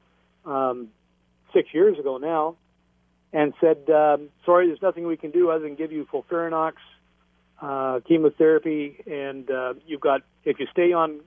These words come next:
if you stay on the, the chemotherapy, you'll live a maximum of eleven months."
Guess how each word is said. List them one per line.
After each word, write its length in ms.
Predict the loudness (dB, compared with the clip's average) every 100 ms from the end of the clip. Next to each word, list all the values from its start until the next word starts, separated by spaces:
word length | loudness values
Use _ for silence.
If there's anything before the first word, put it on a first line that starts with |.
| -20
if 100 | -14
you 80 | -6
stay 200 | 0 0
on 240 | 2 -2
the, 180 | 0 -2 _ -20
the 80 | -12
chemotherapy, 800 | -10 -6 -4 0 0 0 -8 -10 _ _ _ _
you'll 280 | -2 0 2
live 180 | 0 0
a 60 | -2
maximum 520 | -4 -10 -10 -16 -12
of 60 | -6
eleven 380 | -4 -4 -6
months." 260 | -10 -12 -12